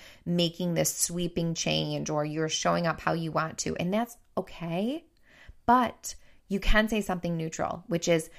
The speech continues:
"I am learning to do better. I am trying, trying. <laughs> I am trying to do better. I am committed to my growth.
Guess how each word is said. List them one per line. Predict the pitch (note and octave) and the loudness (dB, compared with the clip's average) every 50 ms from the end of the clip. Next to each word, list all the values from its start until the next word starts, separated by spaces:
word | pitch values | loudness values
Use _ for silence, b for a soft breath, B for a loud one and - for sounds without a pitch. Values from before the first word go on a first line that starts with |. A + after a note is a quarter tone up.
| B B B B B | B B B B B
"I | - F3 F#3 | 2 4 4
am | F#3+ F#3 F3+ F3 E3+ | 4 4 2 0 0
learning | E3 D#3+ E3 E3+ E3+ E3+ | 0 0 0 0 -2 -2
to | E3+ - | -4 -4
do | D#3+ D#3 | -6 -4
better. | D3+ - - - - - - F3+ - _ _ _ _ _ - | -4 -4 -4 -4 -4 -6 -6 -10 -16 _ _ _ _ _ 0
I | - F3 F#3 | 4 4 4
am | F3+ F3 | 4 2
trying, | E3+ - - D#3+ E3+ E3+ E3 E3+ - - - F3 - _ _ _ _ _ - | 0 -2 -2 -2 -2 -2 -2 -6 -8 -10 -12 -16 -20 _ _ _ _ _ -14
trying. | - - - - - - - - - G3+ G3 - - | -6 -4 -2 -2 -2 -4 -4 -2 -2 -2 -2 -2 -4
<laughs> | - - | 2 2
I | A3+ A3 A#3+ B3+ A#3+ - - E3 | 2 4 4 2 2 2 -2 -2
am | D#3+ D#3+ D#3+ F3 | -2 -2 -4 -6
trying | - - - F3 F#3+ A#3+ C4 A#3+ F#3+ D#3+ - - | -6 0 8 10 12 12 12 12 8 4 0 -2
to | - - | -2 -2
do | E3 D#3+ | -2 2
better. | - D3 C#3+ - - - B B B B B B | 4 4 2 2 -2 -6 B B B B B B
I | F3+ F#3+ | 2 4
am | F#3 F#3 | 4 2
committed | F3+ G3 F#3 F3+ F3+ F3+ F3 F3+ F#3 F#3 F#3+ F#3 _ _ - | 0 0 0 2 4 4 6 6 4 4 2 -2 _ _ -10
to | - - E3+ | -6 -4 -2
my | E3 D#3+ | -2 -2
growth. | D#3 - D3 - - - - - - | -2 -2 -6 -6 -6 -8 -8 -14 -20